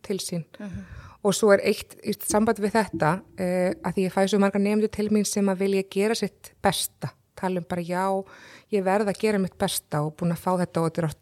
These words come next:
Speaker 1: oft mjög vel meint hjá foreldrum, bara, já, þú er allt í lagi, bara gera eitt besta. En sumir taka þetta mjög til sín og ég vil misskilja þetta og mér langar svolítið að, að við pælum aðeins í bara hvað er að gera sitt besta.
Speaker 2: Einmitt.
Speaker 1: Af því að mér finnst ég oft misskilja, sko,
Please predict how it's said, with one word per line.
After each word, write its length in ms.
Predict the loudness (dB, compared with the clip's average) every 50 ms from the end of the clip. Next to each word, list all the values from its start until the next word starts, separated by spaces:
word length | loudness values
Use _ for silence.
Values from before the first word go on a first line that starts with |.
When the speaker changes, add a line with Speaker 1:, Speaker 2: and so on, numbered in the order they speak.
| -16
Speaker 1:
oft 120 | -16 -6 -4
mjög 300 | -2 -2 0 -2 -2 -2
vel 180 | -2 -2 0 2
meint 180 | 0 0 0 -2
hjá 140 | -6 -8 -4
foreldrum, 560 | -2 -2 0 0 0 -2 -2 -2 -4 -4 -4
bara, 120 | -4 -6
já, 140 | -6 -8 -8 -8 -8
þú 40 |
er 60 | -8 -8
allt 200 | -8 -8 -10 -8
í 60 | -6
lagi, 160 | -6 -6 -6 -6
bara 120 | -8 -10
gera 180 | -4 -4 -4 -4
eitt 120 | -4 -4 -4
besta. 260 | -6 -6 -4 -4 -4
En 80 | -4
sumir 320 | -2 0 0 2 2 0 0 -4 -18 -20 -20 -20 -20 -20 -20 -20 -20 _ _ -8
taka 240 | -4 -4 -2 -2 -2
þetta 160 | -2 0 0
mjög 140 | 0 0 -2
til 160 | -2 -2 -2
sín 340 | -2 -2 -2 -4 -4 -4 -6 -10 -16 -20 -20 -10 -4
og 80 | -2 2
ég 200 | 2 2 2 2
vil 100 | 0 0 2
misskilja 760 | 2 4 4 4 4 4 2 -2 -2 -2 -2 -2 -2 -2 -4 -6
þetta 180 | -10 -12 -12 _ _ -6
og 80 | -4 -2
mér 60 | -2 0
langar 180 | 0 0 -2 -2
svolítið 300 | -2 -2 -2 0 0 0
að, 140 | 0 0 -2 -4
að 100 | -4 -6
við 120 | -6 -6
pælum 420 | -6 -8 -6 -4 -4 -2 0 0 0
aðeins 220 | 0 0 -2 -4
í 80 | -6 -6
bara 120 | -6 -14
hvað 460 | -14 -8 -6 -4 -4 -2 -4 -2 0 0
er 100 | 0 0 0
að 100 | -6 -2
gera 220 | -2 0 0 0
sitt 220 | -4 -8 -12 _
besta. 460 | -4 -4 -4 -4 -10 _ -14 -16 -16 -16 -10 -8
Speaker 2:
Einmitt. 300 | -6 -6 -6 -6 -10 -14 -20 -20 _ -20 -20 _ -10 -4
Speaker 1:
Af 60 | -2
því 40 | 0
að 40 |
mér 80 | 2 2 2
finnst 80 | 2
ég 60 | 0 0
oft 240 | -2 -2 -6 -2
misskilja, 540 | 0 2 2 2 2 0 -6 -8 -6 -4 -4
sko, 420 | -6 -6 -4 -2 0 2 2 0